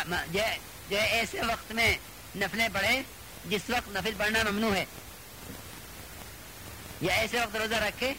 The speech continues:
کہ جس وقت روزہ رکھنا ممنوع ہے، لیکن اپنے عمل میں مخلص ہے کہ اس کے اخلاص میں دو رائے نہیں ہیں، بے شک یہ مخلص ہے مگر اس کا عمل قبول نہیں ہے کیونکہ علم کے خلاف ہے۔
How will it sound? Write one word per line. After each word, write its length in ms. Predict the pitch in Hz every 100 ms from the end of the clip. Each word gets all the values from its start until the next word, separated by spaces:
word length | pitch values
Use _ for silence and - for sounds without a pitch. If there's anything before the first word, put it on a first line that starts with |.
| - - - - - -
کہ 100 | 202
جس 200 | 202 202
وقت 220 | 233 202
روزہ 200 | 202 214
رکھنا 340 | 214 190 208
ممنوع 240 | 208 208 208
ہے، 100 | 156 - - - - - - - - - - - - - - - - - - - - - - - - - - -
لیکن 340 | 185 - 370
اپنے 200 | 220 208
عمل 180 | 214 226
میں 80 | 233
مخلص 320 | 170 208 196
ہے 80 | 151 - - - - - - - - - - - - - - - - - - - - - -
کہ 80 | 180
اس 220 | 185 170
کے 200 | 208 185
اخلاص 420 | 170 180 202 185 208
میں 100 | 180
دو 100 | 202 202
رائے 200 | 202 196
نہیں 220 | 220 196
ہیں، 160 | 185 - - -
بے 120 | 196 196
شک 160 | 233
یہ 80 | 233
مخلص 400 | 208 190 214 190
ہے 140 | 190 156 - -
مگر 220 | 196 226
اس 100 | 214
کا 80 | - 196
عمل 140 | 220 208
قبول 220 | 202 202
نہیں 160 | 190 170
ہے 60 | - - - - - - -
کیونکہ 240 | 208 208 202
علم 240 | 214 233
کے 100 | 226
خلاف 240 | 185 190
ہے۔ 80 | 170